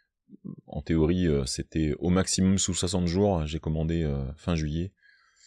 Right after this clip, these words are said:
Et quand je fais un message en disant, « Bah alors, ça en est où ? » on me répond que, « Oh bah, il y a des, il y a des badges de production, ça arrive. » Donc, euh, si c'est les produits qui vous intéressent, faut pas être pressé.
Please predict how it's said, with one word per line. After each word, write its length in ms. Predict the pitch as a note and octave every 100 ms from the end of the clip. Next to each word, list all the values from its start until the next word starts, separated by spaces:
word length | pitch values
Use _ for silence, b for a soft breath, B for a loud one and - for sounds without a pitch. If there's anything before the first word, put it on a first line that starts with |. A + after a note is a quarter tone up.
| b _ _ -
Et 100 | D2
quand 120 | -
je 100 | D2
fais 120 | -
un 60 | D#2
message 460 | D2+ C#2+ E2 D#2 D2+
en 120 | C#2
disant, « 240 | C#2+ D#2
Bah 120 | F2
alors, 200 | F2 F2+
ça 100 | -
en 80 | D#2
est 80 | D2+
où ? » 120 | E2+
on 20 | F2+
me 80 |
répond 260 | D2+ D2+ F2+
que, « 120 | E2+
Oh 80 | F#2+
bah, 140 | A#2 A#2+
il 40 |
y 60 | F#2
a 20 |
des, 240 | F2+ F2
il 60 | E2+
y 80 | F2+
a 40 |
des 100 | F#2
badges 180 | G2 F#2
de 80 | F2
production, 480 | - F2+ F2 F#2
ça 160 | F2+ E2
arrive. » 220 | D#2+ D2
Donc, 220 | C#2+ C#2+ C#2+
euh, 100 | C#2+ D2+ _ _ _ _
si 180 | - D2+
c'est 140 | F2
les 80 | E2+
produits 260 | - A2
qui 100 | A2
vous 120 | F2+ F#2
intéressent, 460 | F#2 F2 G2+ -
faut 120 | -
pas 140 | D#2 A#2
être 100 | -
pressé. 400 | - - -